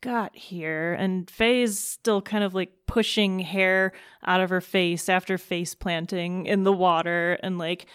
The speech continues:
trying to smooth it back 'cause there's, like, little flyaways that got into her face, and, and her braid is, like, just sopping. She's squeezing the water out of it. I don't know anything about where I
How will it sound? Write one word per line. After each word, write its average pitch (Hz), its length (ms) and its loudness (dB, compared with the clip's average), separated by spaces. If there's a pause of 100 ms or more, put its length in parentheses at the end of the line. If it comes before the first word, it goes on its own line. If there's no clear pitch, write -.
(200)
trying 190 380 2
to 190 180 0
smooth 196 540 2
it 180 220 -2
back 170 580 0
'cause 175 220 -2
there's, 170 360 0
like, 190 280 -4
little 185 200 4
flyaways 170 1000 0
that - 180 -2
got 170 220 -2
into 175 200 -4
her 165 120 0
face, 165 480 -6 (120)
and, 175 240 -8
and 180 160 -2
her 175 120 -2
braid 165 460 0
is, 160 260 -6
like, - 100 -6 (160)
just - 320 -4
sopping. - 480 0
She's 190 240 -2
squeezing 175 640 -2
the 175 60 0
water 160 440 0
out 151 220 -4
of 180 100 -8
it. - 240 -4 (400)
I 185 200 0
don't 190 240 4
know 175 180 2
anything 170 880 0 (240)
about 185 520 0 (180)
where 285 440 -2
I 285 260 -6